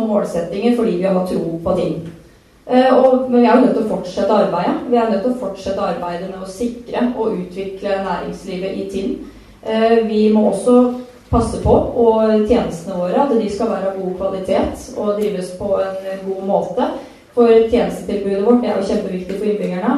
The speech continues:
Vi må ha gode skoler, gode barnehager og en god og trygg eldreomsorg. Og i tillegg til arbeid og tjenester, så skal vi også sikre en meningsfull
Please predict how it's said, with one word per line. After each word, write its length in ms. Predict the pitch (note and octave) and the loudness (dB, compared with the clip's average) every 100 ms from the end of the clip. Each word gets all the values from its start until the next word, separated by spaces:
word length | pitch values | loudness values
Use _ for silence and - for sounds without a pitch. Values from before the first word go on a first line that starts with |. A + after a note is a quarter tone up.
| A3+ | 0
Vi 60 | G#3 | 0
må 60 | |
ha 80 | G#3 G#3+ | -2 -2
gode 220 | G#3+ G3 | -4 -4
skoler, 400 | - A3 F#3 F#3+ | -6 -4 -4 -4
gode 240 | G#3+ A3 - | -4 -4 -2
barnehager 640 | G#3 G3 F#3 F3+ F#3 G#3 | 0 0 -2 -4 -2 -2
og 80 | G3+ | -2
en 140 | G3+ F#3+ | -4 -8
god 220 | F#3+ F#3+ | -6 -4
og 80 | G3 | -2
trygg 240 | A3 F#3+ F#3+ | -4 -4 -4
eldreomsorg. 680 | F3 F3+ F3+ F3+ F3+ G#3+ C4 - - - - - | -6 -6 -6 -6 0 2 2 0 -8 -16 -20 0
Og 220 | A#3+ B3+ | 6 6
i 80 | B3+ | 6
tillegg 560 | C#4 A#3 F#3 G3 G3+ - | 2 0 0 -2 -2 -6
til 480 | G#3 G3 G#3 - - - | -4 -2 -2 -4 -6 0
arbeid 540 | G#3 F#3+ F#3 F#3+ - | 2 2 2 -2 -2
og 140 | G#3 A3 | -4 -4
tjenester, 480 | G#3 F#3 - A#3 | -4 -4 -2 -2
så 160 | A3+ G#3+ | 0 -2
skal 240 | G#3+ G#3+ | -4 -4
vi 80 | G3+ | -2
også 320 | F#3+ - G3 F#3 F#3 | -4 -4 -4 -4 -4
sikre 480 | A#3+ A3 - F#3+ F#3+ G3 G#3 | -2 -2 -2 -2 -2 -4 -6
en 100 | G3+ | -4
meningsfull 560 | G3 F3 F3+ - F#3 | -4 -4 -6 -6 -6